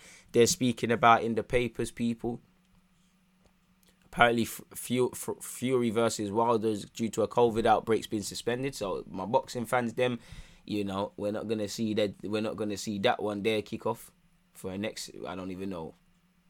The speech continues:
But, yeah. Apparently, Liverpool have made an approach for Wolves in Spain winger Adama Traore. I don't think he's worth that. Bellerin wants to quit Arsenal. We wanna quit you too, Bellerin. Apparently, Inter Milan are interested in him as well. Let's see what's going on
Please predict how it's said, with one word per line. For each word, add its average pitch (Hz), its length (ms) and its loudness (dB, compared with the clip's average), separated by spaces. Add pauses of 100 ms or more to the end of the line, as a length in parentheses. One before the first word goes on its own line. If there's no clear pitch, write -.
But, - 160 -10
yeah. 101 260 0 (800)
Apparently, 147 260 10
Liverpool 147 360 4
have 135 80 2
made 143 220 6
an 139 80 4
approach 139 340 2
for 131 180 0
Wolves 131 320 0
in 127 80 -2
Spain 135 380 2
winger 131 300 6
Adama 123 340 6
Traore. 156 580 6
I 127 60 4
don't 95 240 -2
think 92 160 -8
he's 98 180 -8
worth 135 300 4
that. 139 240 4
Bellerin 139 400 6
wants 135 220 2
to 120 80 -4
quit 131 180 2
Arsenal. 131 500 2
We 113 140 -2
wanna 107 220 0
quit - 180 -4
you 104 160 -2
too, 165 260 2
Bellerin. 147 440 6
Apparently, 127 420 4
Inter 120 220 0
Milan 117 320 2
are 104 40 -2
interested 101 540 -2
in 98 140 -4
him 95 180 -4
as 92 160 -6
well. 98 160 0
Let's 104 200 0
see 107 180 -2
what's 90 160 -4
going 85 280 -8
on 85 120 -10